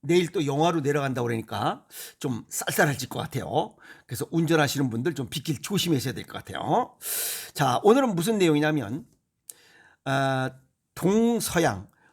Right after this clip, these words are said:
동쪽의 반대 서쪽이죠. 이 동양과 서양이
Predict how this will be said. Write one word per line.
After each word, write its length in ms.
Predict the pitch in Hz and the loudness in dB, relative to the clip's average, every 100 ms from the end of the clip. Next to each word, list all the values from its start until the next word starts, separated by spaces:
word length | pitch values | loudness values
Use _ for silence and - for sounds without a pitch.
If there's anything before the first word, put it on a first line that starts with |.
| _ _ _ | _ _ _
동쪽의 640 | - 202 208 214 185 214 208 | -4 -2 -2 0 2 0 0
반대 500 | 127 151 147 175 - | 0 2 0 -2 -4
서쪽이죠. 640 | - 262 208 131 92 147 190 | -6 -2 0 0 -4 -6 -4
이 220 | 196 - _ _ | -6 -8 _ _
동양과 580 | - 170 220 220 214 240 | -4 0 2 2 2 2
서양이 580 | 226 208 185 151 233 - | 2 0 2 2 0 -6